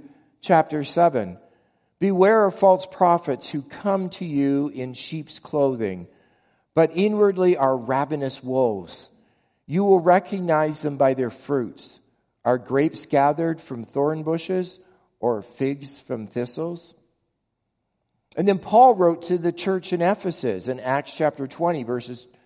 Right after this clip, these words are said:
twenty-nine and thirty. "I know that after my departure, fierce wolves will come among you, not sparing the flock.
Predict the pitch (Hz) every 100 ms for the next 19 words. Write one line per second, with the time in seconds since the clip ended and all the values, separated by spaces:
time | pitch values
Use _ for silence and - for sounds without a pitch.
0 | _ _ 165 170 165 151 151 139 120 165
1 | 170 120 82 - _ _ _ _ _ _
2 | _ 175 220 208 220 214 175 170 143 175
3 | 208 202 190 175 160 147 - 185 180 143
4 | 131 127 _ _ _ _ - 214 208 202
5 | 175 160 190 165 131 131 147 143 180 170
6 | 156 160 175 151 104 80 80 _ _ _
7 | _ _ _ _ - 185 226 - - -
8 | _ _ _ 190 190 180 170 151 - 147
9 | 131 107 80